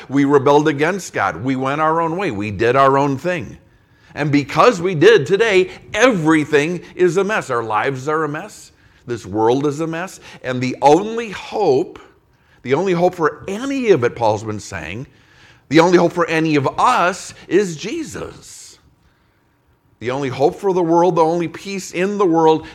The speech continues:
the only joy the world will ever know comes from one place.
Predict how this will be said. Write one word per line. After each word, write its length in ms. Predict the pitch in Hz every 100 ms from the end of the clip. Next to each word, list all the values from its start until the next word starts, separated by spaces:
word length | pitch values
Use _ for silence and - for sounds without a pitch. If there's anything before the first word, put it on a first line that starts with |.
| 135
the 180 | 147 -
only 580 | 151 233 233 202 170 143
joy 440 | 95 151 202 175
the 80 | 127
world 280 | 147 156 120
will 180 | 127
ever 260 | 139 123 120
know 160 | 170 117
comes 260 | 135 127
from 200 | - 120
one 180 | 123 127
place. 560 | - 208 202 - -